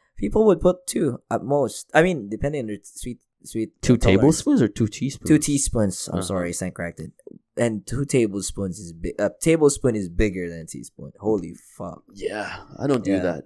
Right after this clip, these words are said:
Speaker 2: I, uh,
Speaker 1: So that's why you were kinda like, had that mentality when you were here, you first got here. That's the, kain sa labas?
Speaker 2: Kain sa labas, yeah.
Speaker 1: Uh,
Speaker 2: Yeah, and I don't know how to cook.
Speaker 1: Ah.
Speaker 2: You know? So, I just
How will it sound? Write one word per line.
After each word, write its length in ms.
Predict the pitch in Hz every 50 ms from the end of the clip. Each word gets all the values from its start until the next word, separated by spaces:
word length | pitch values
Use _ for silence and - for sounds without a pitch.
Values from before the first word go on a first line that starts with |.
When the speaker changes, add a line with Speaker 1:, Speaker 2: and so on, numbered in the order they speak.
| - -
Speaker 2:
I, 220 | - 135 139 139 135
uh, 220 | 127 123 120 120 - _ _ _ _ - _ _ - - _ _ _ -
Speaker 1:
So 140 | - 143
that's 240 | 131 131 143 143 -
why 160 | 170 147 131 127
you 200 | 139 147 139 131
were 340 | 127 127 120 113 113 117 107
kinda 260 | - 135 120 117 117 113
like, 220 | 113 110 110 101
had 180 | 104 117 117 104
that 100 | 110 101
mentality 760 | 107 107 104 92 - 117 110 107 110 98 90 95 92 101 - _ _ _ _ -
when 200 | - 117 110 113 117
you 200 | 117 117 117 120
were 140 | 117 117 113
here, 360 | 110 117 113 110 101 95 -
you 60 | 107
first 260 | 104 - 113 104 95 101
got 160 | 104 101 98
here. 260 | 98 95 90 92 98 _ _ _ _ _ _ _ _ _ _ _
That's 200 | - 117 107 - -
the, 80 | - - _ _ -
kain 180 | 110 110 110
sa 60 | 101 113
labas? 560 | 117 127 147 160 165 160 - - - - - -
Speaker 2:
Kain 180 | - 85 87 90 -
sa 80 | - 131
labas, 340 | 165 180 262 262 196 - -
yeah. 160 | 311 320 311 277
Speaker 1:
Uh, 220 | - - - - - - - -
Speaker 2:
Yeah, 120 | 160 160 131
and 100 | 135 147
I 60 | 170
don't 160 | 175 208 226 233
know 80 | 240
how 100 | 226 214
to 100 | 208 208 202
cook. 420 | - 214 180 - - - - _ _ _ _ _ _ _ _ -
Speaker 1:
Ah. 600 | 104 98 98 95 90 87 85 80 80 82 82 - -
Speaker 2:
You 100 | 104 113 107
know? 340 | 101 98 101 113 120 127 - _ _ _ _
So, 560 | - - 123 113 107 104 104 101 92 - - _ -
I 140 | - 117 127
just 240 | 127 123 - - _